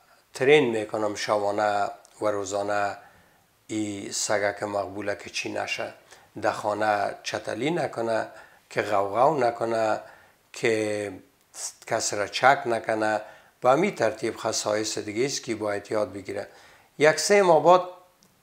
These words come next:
وقتی که بانو را شما ببینین یا زیاد شش ماه بعد، اگر،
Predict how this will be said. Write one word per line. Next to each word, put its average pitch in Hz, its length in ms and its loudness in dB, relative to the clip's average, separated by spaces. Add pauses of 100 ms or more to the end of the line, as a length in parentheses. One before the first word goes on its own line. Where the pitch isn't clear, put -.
(180)
وقتی 127 340 2
که 131 120 0
بانو 123 320 0
را 147 100 4
شما 127 340 2
ببینین 170 480 2
یا 120 120 2
زیاد 117 340 0
شش 113 400 -2
ماه 107 140 -2
بعد، 104 180 -2 (1160)
اگر، 131 540 6